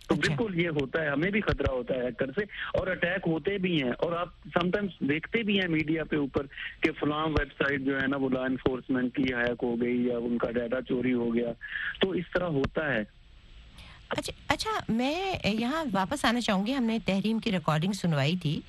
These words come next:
Speaker 2: تو جو شواہد تھے،
Speaker 1: جی۔
Speaker 2: کیونکہ جیسا کہ انہوں نے بتایا کہ Facebook پر اور YouTube پر انہوں نے تصویریں ڈال دیں، تو وہ ان شواہد آپ کس طرح تہ تک کیسے پہنچے؟ مطلب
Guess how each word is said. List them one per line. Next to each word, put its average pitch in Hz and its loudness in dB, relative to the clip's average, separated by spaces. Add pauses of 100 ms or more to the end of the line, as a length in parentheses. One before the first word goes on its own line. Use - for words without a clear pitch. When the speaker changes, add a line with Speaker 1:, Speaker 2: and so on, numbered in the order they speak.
(420)
Speaker 2:
تو 370 2
جو 349 0
شواہد 220 2
تھے، 139 0 (260)
Speaker 1:
جی۔ 127 -2
Speaker 2:
کیونکہ 247 2
جیسا 196 0
کہ 240 0
انہوں 240 2
نے 233 0
بتایا 196 2
کہ 202 -2 (120)
Facebook 180 0
پر 185 2
اور 151 2 (840)
YouTube 240 2
پر 101 0 (680)
انہوں 190 2
نے 190 2
تصویریں 165 2
ڈال 123 2
دیں، 131 -2 (600)
تو 285 2
وہ 185 0
ان 294 2
شواہد 269 0
آپ 254 2
کس 302 -4
طرح 339 2 (100)
تہ 233 4 (120)
تک 277 -2
کیسے 190 2
پہنچے؟ 127 0
مطلب 190 0